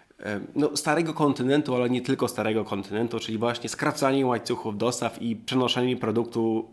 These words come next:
produktów bliżej, bliż-, bliżej tych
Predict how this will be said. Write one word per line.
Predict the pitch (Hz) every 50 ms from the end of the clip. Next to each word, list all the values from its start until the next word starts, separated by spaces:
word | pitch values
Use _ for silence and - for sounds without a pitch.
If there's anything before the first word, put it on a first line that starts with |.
| - - -
produktów | - 117 113 127 117 - 127 113 - 120 120 107 95
bliżej, | 113 113 120 143 143 113 123 120 120 117 110 - - - - - - - - _ _ _ _ _ _ _ _ _ -
bliż-, | 107 110 117 120 110 -
bliżej | - 107 110 117 117 120
tych | 117 - - - - -